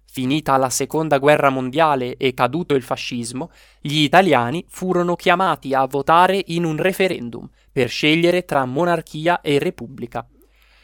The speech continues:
Vinse la Repubblica con circa dodici milioni di voti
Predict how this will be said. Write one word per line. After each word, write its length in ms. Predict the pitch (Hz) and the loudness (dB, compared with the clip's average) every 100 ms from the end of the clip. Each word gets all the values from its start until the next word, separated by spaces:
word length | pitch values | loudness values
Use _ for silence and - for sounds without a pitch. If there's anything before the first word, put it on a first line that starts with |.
| _ _ _ | _ _ _
Vinse 480 | 123 170 196 - 196 | -4 0 2 4 6
la 140 | 175 | 4
Repubblica 720 | 190 - 123 127 127 123 151 - | 2 -4 -12 -8 -8 -6 -6 -4
con 240 | 147 147 | -4 -4
circa 480 | - 190 175 - 151 | -4 -4 -2 2 2
dodici 540 | 131 156 180 175 165 | 4 0 0 -4 -4
milioni 480 | 139 131 143 175 170 | -4 -2 0 0 -4
di 140 | 143 | -8
voti 420 | 127 123 120 151 | -6 -6 -6 -12